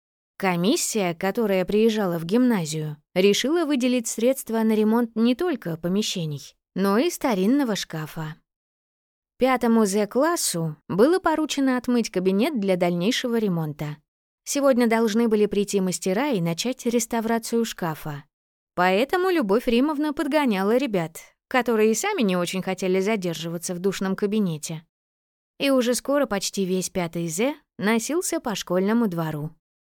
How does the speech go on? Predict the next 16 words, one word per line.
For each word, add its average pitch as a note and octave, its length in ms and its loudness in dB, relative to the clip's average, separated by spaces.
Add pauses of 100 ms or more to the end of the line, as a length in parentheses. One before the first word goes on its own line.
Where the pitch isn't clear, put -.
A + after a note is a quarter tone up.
(680)
Борька D4 480 2
тоже C#4+ 360 0
собирался F#3 640 0
рвануть G3 440 0
вслед F#3+ 360 2
за G3+ 140 0
друзьями, G#3 720 0 (300)
но F#3+ 280 2
завуч D4 440 0
остановила C#4+ 600 0
его. D#3+ 340 -2 (920)
"Борис, A3 540 2
тебя D4 300 0
я F4+ 160 0
попрошу D4+ 460 0
остаться. D#3+ 640 -2